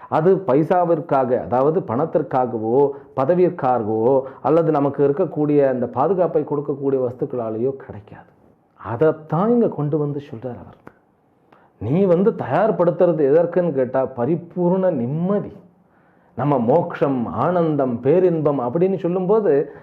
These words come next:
அது எதுவும் நமக்கு மனசுல ஒட்டாத வார்த்தைகளாக இருக்கிறது. பூரணமான நிம்மதி, ரிலாக்ஸ்,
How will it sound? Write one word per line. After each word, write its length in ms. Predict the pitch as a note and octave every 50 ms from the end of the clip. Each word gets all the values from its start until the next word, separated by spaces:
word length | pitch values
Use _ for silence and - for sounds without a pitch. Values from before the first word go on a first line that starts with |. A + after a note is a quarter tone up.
| - -
அது 140 | - E3 E3 G3+
எதுவும் 320 | G#3+ F#3 A#3+ C4 C#4 B3 G3+
நமக்கு 220 | F3 E3+ D#3 D#3+ C#3+
மனசுல 380 | C#3 C#3 E3+ F3 F#3+ F#3 E3 C3
ஒட்டாத 480 | B2+ C3+ C3+ C3+ F#3 F#3 F#3+ G3+ G3+ F3+
வார்த்தைகளாக 680 | C3 B2 B2 B2+ B2+ - C#3+ A#2+ B2 A#2+ A#2 A#2 A#2 A2 A#2+
இருக்கிறது. 420 | G#2+ - - - A#2 - - - - _ _ _ _ _ _ -
பூரணமான 520 | - G#3+ A#3+ A#3 A3 G3 D#3+ C#3 C#3 D#3 E3
நிம்மதி, 520 | C#3+ A2+ A2+ A2+ A#2+ C3 C3+ A#2+ G2+ - - - _ _ _ _ _ _ _ _ _ -
ரிலாக்ஸ், 500 | A#2 A2+ A#2+ B2+ B2+ A#2+ A#2 - -